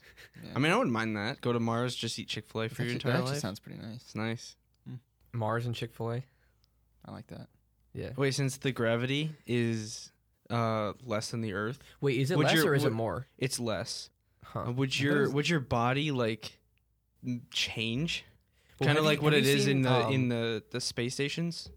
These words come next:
Speaker 3: Yeah, have you
Speaker 1: I
Speaker 3: seen
Speaker 1: don't
Speaker 3: people
Speaker 1: know.
Speaker 3: that come back from the I S S
Speaker 1: Yeah.
Speaker 3: and they don't have gravity pulling on their bodies, so their heads are chunky,
Speaker 1: Yeah.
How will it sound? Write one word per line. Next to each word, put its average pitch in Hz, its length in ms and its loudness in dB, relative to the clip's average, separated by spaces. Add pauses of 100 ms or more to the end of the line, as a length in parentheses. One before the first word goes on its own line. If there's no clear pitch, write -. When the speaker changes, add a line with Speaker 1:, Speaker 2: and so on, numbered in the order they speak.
(160)
Speaker 3:
Yeah, 131 120 0
have 143 80 0
you 156 60 -2
Speaker 1:
I 156 40 -2
Speaker 3:
seen 175 120 -2
Speaker 1:
don't 151 80 0
Speaker 3:
people 170 100 0
Speaker 1:
know. 185 60 0
Speaker 3:
that 151 100 0
come 135 200 -2
back 131 220 -2
from 135 140 -2
the 117 80 -2
I 117 120 -2
S 120 180 -4
S 120 340 -4
Speaker 1:
Yeah. 104 220 0
Speaker 3:
and 117 340 2 (180)
they 135 100 -2
don't 147 140 0
have 135 200 0
gravity 131 360 0
pulling 123 340 -2
on 113 80 -2
their 110 80 -4
bodies, 120 400 -2
so - 160 -2
their 123 120 -2
heads 143 440 0
are 113 300 -4
chunky, 123 360 2
Speaker 1:
Yeah. 131 200 4